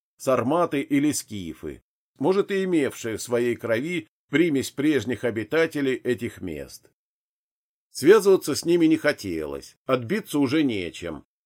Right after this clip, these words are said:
так что Рус приказал грести отсюда на другой конец залива, сварливо сказав: «Все вакансии гребцов заняты,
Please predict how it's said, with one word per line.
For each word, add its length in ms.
так 180
что 200
Рус 180
приказал 500
грести 460
отсюда 540
на 140
другой 380
конец 360
залива, 640
сварливо 540
сказав: 600
«Все 260
вакансии 580
гребцов 500
заняты, 680